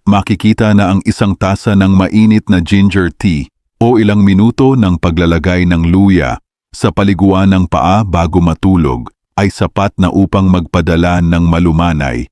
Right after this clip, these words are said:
na senyas sa katawan na oras na upang magpahinga. Pagkatapos maunawaan kung bakit maaaring magsilbing natural na sleep signal ang luya para sa katawan, oras na upang piliin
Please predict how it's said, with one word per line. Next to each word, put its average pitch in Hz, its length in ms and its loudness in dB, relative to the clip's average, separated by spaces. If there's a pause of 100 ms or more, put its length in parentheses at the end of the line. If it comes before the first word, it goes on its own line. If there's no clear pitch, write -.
(240)
na 101 160 2
senyas 104 560 0
sa - 160 -4
katawan 80 640 -2 (320)
na 107 160 2
oras 98 400 0
na 95 160 0
upang 92 320 0
magpahinga. 78 800 -4 (400)
Pagkatapos 196 720 -2
maunawaan 131 760 0
kung 135 240 0
bakit 135 380 -2
maaaring 131 560 2
magsilbing 110 720 0 (140)
natural 156 680 2
na 127 160 0
sleep - 320 -4
signal 104 640 0
ang 117 220 2
luya 110 500 2
para 90 320 -2
sa - 140 -4
katawan, 85 580 -4 (560)
oras 156 400 0
na 135 160 0
upang 131 400 0
piliin 110 640 0